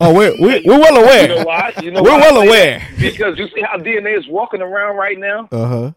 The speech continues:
Speaker 2: That's how old Red should have been walking around.
Speaker 3: Talk about it. All right,
Speaker 2: Once he
Speaker 3: so
Speaker 2: got his money and once he got his belt.
Speaker 3: So, to, so do you think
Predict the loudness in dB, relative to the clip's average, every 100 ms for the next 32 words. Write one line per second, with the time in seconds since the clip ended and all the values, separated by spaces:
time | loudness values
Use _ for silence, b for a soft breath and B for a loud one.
0 | -8 -8 -8 -8 -8 -8 -8 -8 -6 -6
1 | -6 -8 -12 -10 -10 -8 -8 -8 -12 -8
2 | -4 -4 -4 -6 -8 -8 -8 -8 -4 -4
3 | -4 -6 -8 -6 -6 -8 -8 -8 -6 -8
4 | -8 -10 -8 -10 -12 -12 -10 -10 -10 -8
5 | -8 -8 _ -8 -8 -8 -14 -12 -12 -10
6 | -14 -14 -14 -10 -10 -10